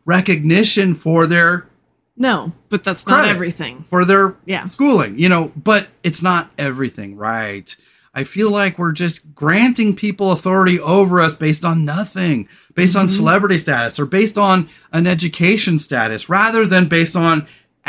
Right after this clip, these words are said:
Speaker 1: actual tangible experience.
Speaker 2: Yeah.
Speaker 1: Or tangible character.
Speaker 2: Yeah, absolutely. So
Speaker 1: Yeah.
Speaker 2: that's why I kinda, you, you try to make a conscious effort to,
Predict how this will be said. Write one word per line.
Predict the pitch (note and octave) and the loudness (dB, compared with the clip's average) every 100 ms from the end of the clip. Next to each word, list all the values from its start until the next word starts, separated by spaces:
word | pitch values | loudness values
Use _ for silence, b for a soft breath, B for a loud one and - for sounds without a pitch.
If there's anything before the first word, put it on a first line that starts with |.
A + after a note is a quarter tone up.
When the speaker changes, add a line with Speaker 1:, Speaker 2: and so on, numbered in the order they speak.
| F3 | -2
Speaker 1:
actual | G3+ - - F#3 F#3 F#3 F3+ - _ _ | -2 -4 -2 2 4 4 0 -6 _ _
tangible | - E3 F3 E3+ E3 D#3+ C#3+ | -4 0 2 2 2 2 0
experience. | - - E3+ E3+ F#2+ - - - | -2 -4 -4 -4 -6 -14 -20 -14
Speaker 2:
Yeah. | - B3+ - _ - | -6 -6 -8 _ -18
Speaker 1:
Or | B2+ | -8
tangible | E3+ F3 F#3 D#3+ D#3+ D3+ - _ | -2 2 2 2 0 -2 -4 _
character. | - D3 F#3 - G2+ - _ | -4 0 0 -2 -10 -20 _
Speaker 2:
Yeah, | F3 G#3+ G3+ - | -8 -6 -8 -10
absolutely. | E3 F3 - G3 F3 F3+ E3 - | -12 -12 -12 -12 -10 -10 -12 -16
So | _ - | _ -4
Speaker 1:
Yeah. | A3 | 0
Speaker 2:
that's | C4+ A#3+ | 0 0
why | A3 G3 F#3+ F#3 b b b b b _ | 2 2 2 -2 b b b b b _
I | A3+ | -10
kinda, | G3+ A#3+ A3 F3+ E3 | -6 -2 0 -2 -2
you, | G#3 - | -4 -4
you | F3 A3+ | -4 -4
try | - C4+ | 0 0
to | C#4+ | 2
make | C4 C4+ | 0 -2
a | A#3 | -4
conscious | B3 A3+ B3+ A3 | -2 -2 0 -4
effort | E3 G#3+ A#3+ D#3+ G#2 | -4 -4 -2 -2 -4
to, | - F#3 F3 D#3 | -2 0 0 -4